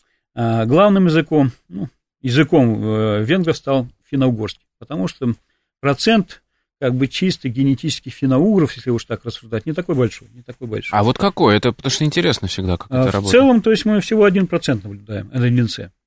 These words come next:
Speaker 1: То есть те, которые напрямую связаны с финно-уграми.
Speaker 2: Мгм.
Speaker 1: Э, еще отдельные группки есть, но небольшой процент, небольшой.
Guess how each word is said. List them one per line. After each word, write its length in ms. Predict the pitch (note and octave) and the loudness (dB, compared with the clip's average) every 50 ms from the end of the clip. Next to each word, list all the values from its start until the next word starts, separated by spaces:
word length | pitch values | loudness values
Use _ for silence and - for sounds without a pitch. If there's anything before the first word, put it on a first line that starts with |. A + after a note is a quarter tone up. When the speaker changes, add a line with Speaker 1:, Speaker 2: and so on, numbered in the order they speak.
| _ _ _ _ _ _ _ _ | _ _ _ _ _ _ _ _
Speaker 1:
То 60 | - | -6
есть 120 | A#2+ A2+ - | -6 -6 -2
те, 120 | - F#3+ | -2 -2
которые 260 | F3+ F#3 E3+ E3+ D#3+ E3 | -2 0 0 0 0 0
напрямую 380 | D#3+ - E3+ F3 F#3+ G3 F3 C#3+ | 0 2 2 2 4 4 2 2
связаны 760 | - D3 D3 C#3 B2+ C3 B2 A#2+ A#2+ A#2+ A#2+ A#2 A#2 A2+ G#2 | 2 2 2 4 4 4 2 2 0 0 -2 -4 -4 -6 -8
с 40 | - | -4
финно-уграми. 580 | - D#3 D3 C#3+ C3+ A#2+ G#2 G2+ G2 G2+ - - _ _ _ _ _ | 0 2 4 4 4 2 0 -2 -6 -6 -8 -12 _ _ _ _ _
Speaker 2:
Мгм. 360 | A2+ G#2 G2+ A2 A2 A2+ A#2 - _ _ _ - | -2 0 0 0 -2 -2 -6 -10 _ _ _ -4
Speaker 1:
Э, 440 | C#3 B2 B2 A#2+ A#2+ A#2 A2+ A2+ - | 0 2 2 2 2 2 0 -2 -4
еще 380 | - - D#3+ - - - D#3+ C#3 | -8 -10 -10 -8 -2 2 2 2
отдельные 360 | A#2 B2 C3 B2 B2 B2 A#2+ | 4 4 2 2 2 2 0
группки 320 | A#2 C3 C3 - _ _ D3 | 0 -2 -4 -4 _ _ -4
есть, 160 | D#3 D3+ - | -4 -4 -2
но 80 | F#3+ G#3+ | 0 2
небольшой 540 | G#3+ G#3 G#3+ G3 F#3 E3+ - - C3+ A#2 G#2 | 4 4 6 4 4 2 2 -2 -6 -6 -6
процент, 380 | - G#2 G2+ - - - A2 _ | -8 -14 -20 -20 -20 -20 -20 _
небольшой. 380 | A#2+ A#2 A#2 A2 - - G#2+ | -6 -4 -4 -4 -4 -8 -14